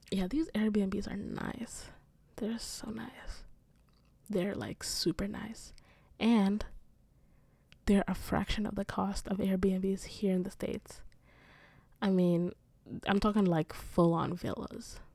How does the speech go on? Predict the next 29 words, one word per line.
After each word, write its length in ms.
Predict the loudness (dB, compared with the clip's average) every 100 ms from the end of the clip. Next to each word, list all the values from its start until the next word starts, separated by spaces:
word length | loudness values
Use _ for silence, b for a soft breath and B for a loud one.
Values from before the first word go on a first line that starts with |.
| -12 -6
Villas 920 | 2 4 4 0 0 0 -4 -8 -14 -18 _ _ _
for, 280 | -16 2 2
like, 280 | 4 0 -2 -4 -6 -10 -20 -20 -16
seventy 460 | -8 0 2 2 0
dollars 440 | 0 -2 -2 -2
a 60 | 0
night. 400 | 0 0 -2 -6 _ b b b b b b b -4
Uh, 300 | -2 0 -2 -2
and 340 | 2 4 4 6
the 140 | 6
one 260 | 8 6 6
that 100 | 4
I'm 180 | 4 2
thinking 380 | 0 0 2
about, 400 | 2 2 0 0 -4 -20 -6
if 220 | -4 -2
I'm, 240 | -2 0
like, 120 | -4 -10 -20 _ 8
picturing 500 | 10 10 4 6 4
it 140 | 2
correctly, 560 | -2 -2 -2 2 2 2
it 80 | 2
was, 180 | 2
like, 180 | 0 -4
five 520 | -8 -6 0 2 2
bedrooms, 600 | 4 4 4 2 0 -4 -16 B B B B -14
seven 420 | 0 4 6 6
bathrooms, 920 | 4 2 2 2 2 2 0 -2 -6 -12 0
and 720 | 4 6 4 4 2 0